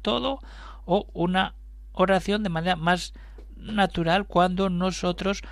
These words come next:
nos esforzamos en hacer ese camino. Entonces, ¿dónde está la diferencia?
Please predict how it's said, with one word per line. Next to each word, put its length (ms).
nos 340
esforzamos 800
en 140
hacer 260
ese 200
camino. 480
Entonces, 340
¿dónde 160
está 160
la 100
diferencia? 680